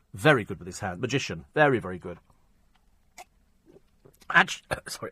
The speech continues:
<coughs> Talking magicians. Over in America, on America's Got Talent, uh, two people that I know very well,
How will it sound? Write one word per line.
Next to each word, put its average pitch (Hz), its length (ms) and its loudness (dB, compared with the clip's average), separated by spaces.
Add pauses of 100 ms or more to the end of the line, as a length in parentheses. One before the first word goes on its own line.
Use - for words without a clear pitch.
<coughs> - 1400 -14
Talking 170 280 -2
magicians. - 580 -10 (400)
Over 185 180 6
in 175 60 6
America, 170 400 4
on 117 100 -4
America's 131 420 0
Got - 220 -2
Talent, 117 480 2 (440)
uh, 139 580 6
two 208 140 4
people 156 240 4
that 139 100 2
I 139 100 4
know 131 220 4
very 160 240 6
well, 123 380 4